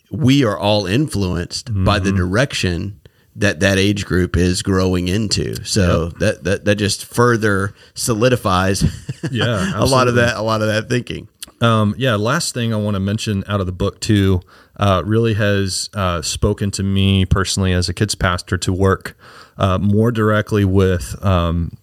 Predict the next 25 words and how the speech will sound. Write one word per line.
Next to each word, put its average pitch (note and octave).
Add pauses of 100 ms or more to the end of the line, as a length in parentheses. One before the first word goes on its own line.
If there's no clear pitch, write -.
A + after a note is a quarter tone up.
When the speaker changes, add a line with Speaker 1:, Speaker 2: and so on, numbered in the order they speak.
Speaker 2:
uh, F2 (120)
uh, F#2
Pastor G2+
Steve F#2
Vaughn, F2+
our F2
youth F2+
pastor F2+
here F#2
at -
Crossroads F2
Fellowship, F2
and, G#2
Speaker 1:
Mm-hmm. G#2 (180)
Speaker 2:
and A#2
a, A2 (100)
and G#2
a G2+
couple A#2+
of G2
other G2+
leaders F#2+
and F#2
parents F#2
that, F2+